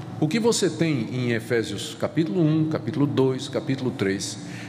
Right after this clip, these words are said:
é exatamente a vocação para a qual Deus nos chamou. Rememorando, né, relembrando,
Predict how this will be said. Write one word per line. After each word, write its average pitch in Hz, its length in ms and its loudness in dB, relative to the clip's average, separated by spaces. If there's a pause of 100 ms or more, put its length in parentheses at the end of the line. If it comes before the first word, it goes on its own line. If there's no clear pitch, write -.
(120)
é 139 80 2
exatamente 139 800 0
a 139 60 6
vocação 156 760 0
para 165 180 0
a 156 40 -2
qual 131 280 0 (100)
Deus 113 240 2
nos 104 160 -2
chamou. 92 320 -2 (1700)
Rememorando, 113 720 2 (200)
né, 95 160 -4
relembrando, 120 680 0